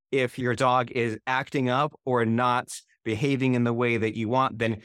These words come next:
you might be, like, applying human terms to that. And then that makes sense how that can be really frustrating.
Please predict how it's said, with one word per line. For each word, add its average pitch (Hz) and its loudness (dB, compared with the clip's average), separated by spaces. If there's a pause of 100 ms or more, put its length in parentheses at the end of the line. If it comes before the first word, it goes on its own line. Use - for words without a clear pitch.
(120)
you 127 -2
might 120 0
be, 120 -2
like, 117 -4
applying 123 -2
human 147 0
terms 110 -4
to 107 -8
that. 104 -2 (240)
And 123 0
then 123 2
that 127 0
makes 131 0
sense 120 -4
how 120 -4
that 110 -4
can 123 -2
be 110 -2
really 139 -2
frustrating. 113 -4